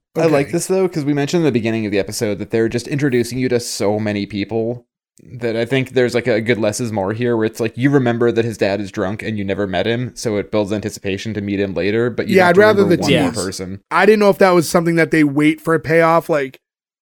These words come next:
Speaker 2: he was gonna be, like, the unseen character for, like, the whole season that
Speaker 3: Also,
Speaker 2: they would
Speaker 3: there
Speaker 2: just
Speaker 3: are
Speaker 2: reference him.
Speaker 3: already a ton of characters, so I don't hate that they didn't,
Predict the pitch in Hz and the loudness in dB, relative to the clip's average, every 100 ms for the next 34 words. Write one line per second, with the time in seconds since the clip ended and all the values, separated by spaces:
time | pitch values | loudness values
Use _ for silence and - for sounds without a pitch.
0 | - 180 160 175 165 160 156 170 165 165 | -2 0 2 2 2 2 0 -2 -2 -2
1 | - 170 160 143 156 156 143 160 147 165 | -2 -4 -4 -2 0 0 0 -4 -4 -6
2 | 151 135 - 143 151 143 - 165 156 143 | -6 -6 -8 -4 0 -2 -2 -4 -4 -6
3 | 135 127 135 220 233 185 170 165 147 147 | -8 -2 2 4 4 4 6 4 2 -4
4 | 131 123 113 160 175 147 131 117 110 98 | -8 -12 -2 4 6 6 2 0 -6 -8
5 | - 127 110 131 110 113 139 135 - 120 | -8 -8 -8 -8 -8 -8 -8 -6 -6 -6
6 | 127 120 - - 117 113 113 107 104 101 | -6 -8 -10 -12 -10 -10 -10 -10 -12 -14
7 | 98 | -16